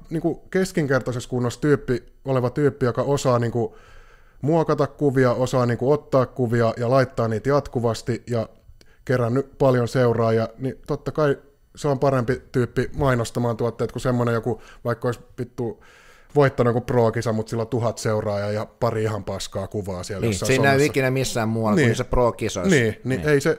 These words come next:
Speaker 1: se nykymaailma on vaan toimii tuolla netissä, että se ei oo
Speaker 2: Ne on ni-, ne on vähän niinku irtaantunut, että se kilpaileminen ja sit se sosiaalisen median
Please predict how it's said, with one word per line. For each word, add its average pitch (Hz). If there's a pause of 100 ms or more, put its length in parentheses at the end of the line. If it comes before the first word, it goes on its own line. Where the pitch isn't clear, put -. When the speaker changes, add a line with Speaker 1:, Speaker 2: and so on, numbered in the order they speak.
(120)
Speaker 1:
se 151
nykymaailma 135
on 127
vaan 117
toimii 113
tuolla 110
netissä, 107
että -
se 117
ei 113
oo 113 (540)
Speaker 2:
Ne 175
on 175
ni-, 233
ne 196
on 202
vähän 214
niinku 214
irtaantunut, 87
että 85
se 104
kilpaileminen 107 (120)
ja 107
sit 113
se 107
sosiaalisen 101
median 104